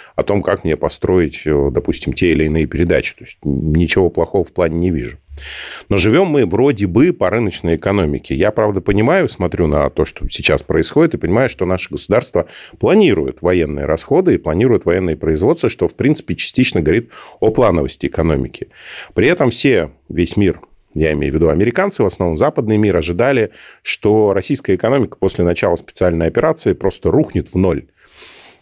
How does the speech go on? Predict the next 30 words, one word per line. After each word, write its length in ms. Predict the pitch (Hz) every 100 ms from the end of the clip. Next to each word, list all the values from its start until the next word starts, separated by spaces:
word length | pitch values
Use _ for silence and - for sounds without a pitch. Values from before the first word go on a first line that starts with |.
| -
И 340 | 92 92 82
всем 300 | - - 120
нам 100 | 98
будет 220 | 90 92
плохо. 320 | - 90 - 95
И 60 |
мы, 120 | 165
в 80 | 104
общем-то, 320 | 87 - 76
к 80 | -
этому 240 | 101 85 87
готовились, 400 | 95 170 170 -
памятуя 400 | 80 85 90 76
девяносто 600 | 78 78 - 80 76 71
восьмой 400 | 76 78 - 151
год, 260 | 131 113 85
да, 120 | 92
две 140 | 85 -
тысячи 300 | 80 - 85
восьмой 420 | 82 123 139 95
и, 300 | 98 90 - - - - -
а, 180 | 80 76
шестнадцатый, 540 | - - 123 - 76
четырнадцатый, 540 | - - 107 92 - 71
там, 200 | 76 73
в 60 |
общем-то, 540 | 73 - 64 73 67 67 69 82 73
было 240 | 71 85
неприятно 840 | 80 90 85 95 98 98 - 87 76
и 520 | 82 78 85 82 76